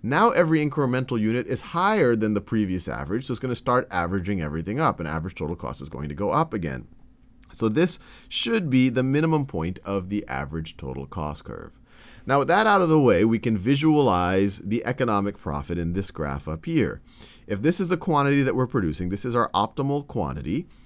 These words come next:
then we say, "Well, what is the price we're gonna get in the market?" We go to the demand curve.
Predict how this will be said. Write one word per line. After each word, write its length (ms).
then 160
we 100
say, 160
"Well, 180
what 140
is 100
the 80
price 360
we're 80
gonna 160
get 100
in 80
the 60
market?" 340
We 100
go 120
to 60
the 100
demand 380
curve. 420